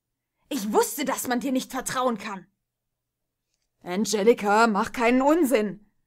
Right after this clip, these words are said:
wieherte Connor nervös und machte erneut einen Schritt zur Seite, als Angelika nach ihm ausholte. Die weiße Stute verlor für einen Moment das Gleichgewicht, was der dunkelbraune Hengst sofort nutzte, um ihr die Hufe unterm Körper wegzuziehen.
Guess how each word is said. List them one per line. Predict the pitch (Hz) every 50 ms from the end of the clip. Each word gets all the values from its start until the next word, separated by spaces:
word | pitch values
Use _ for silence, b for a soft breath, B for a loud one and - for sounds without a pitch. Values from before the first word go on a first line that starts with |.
| _ _ _ _ _ _ _ _ _ _ _ _ _ _ _ _ _ _ _ _
wieherte | - 190 180 170 170 196 196
Connor | 196 - 196 185 180 170
nervös | 175 175 175 170 175 202 202 180 196 - - -
und | - - 190 196 190 - -
machte | 208 220 226 - - -
erneut | - 214 214 196 185 185 175 -
einen | - 190 196 196 196
Schritt | 196 - 226 214 214
zur | - 226 202
Seite, | 196 196 180 180 180 185 220 -
als | - 208 -
Angelika | - 202 196 - 190 180 180 190 196 196 190
nach | 185 185 185
ihm | 254 220 -
ausholte. | - 165 175 170 - - 196 185 180 - - 180 - _ _ _ _ _ _ _ _ _ _ _ _ _ _ _ _ _ _ _ _
Die | 277 254
weiße | 254 262 262 285 277 277 247
Stute | - - - 277 285 277 262
verlor | 220 - 240 220 220 220 226 247
für | - - 269 -
einen | 220 220 220 220
Moment | 214 208 208 208 208 214 208
das | 226 202 196 - -
Gleichgewicht, | 220 202 196 214 208 - - 269 226 233 277 269 - - -
was | 247 247 - -
der | 254 240
dunkelbraune | 233 _ 277 277 254 - 269 - 247 240 254 254 254
Hengst | 233 262 262 269 - -
sofort | - 254 - - 254 254 262 262 -
nutzte, | 233 226 226 - - - 262 -
um | - 196 214
ihr | 214 240
die | 220 254 196
Hufe | 208 226 196 - 214
unterm | - 196 190 220 214 214
Körper | - - 202 175 - 185 170 180
wegzuziehen. | 160 160 _ - - - 190 - - - 185 - -